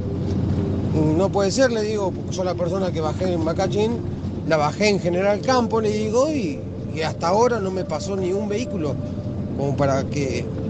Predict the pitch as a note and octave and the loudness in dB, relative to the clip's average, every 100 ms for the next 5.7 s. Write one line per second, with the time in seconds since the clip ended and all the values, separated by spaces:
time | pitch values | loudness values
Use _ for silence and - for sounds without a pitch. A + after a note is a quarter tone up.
0 | - - C#3+ D3 D3 C#3+ C#3 - D3 D#3+ | -2 0 2 2 2 2 0 0 2 2
1 | G#3+ G#3+ G3+ E3+ B2+ A2 G#2+ D#3+ E3+ E3 | 2 0 0 0 -2 -4 -2 0 0 0
2 | D#3+ E3 D#3+ F#3 G3+ E3 E3 D3+ C#3 C3+ | 0 0 2 2 2 0 0 -2 -4 -2
3 | D#3+ E3 D3 C3+ C#3+ D4 B3 - - - | 0 0 0 -2 0 0 0 -4 -8 -6
4 | - D3 D3 C#3+ E3+ E3 C#3 B2 A2 - | -4 -2 0 2 4 4 2 -2 -6 -2
5 | E3+ E3 E3+ C4+ B3 D3+ | 0 0 0 2 2 2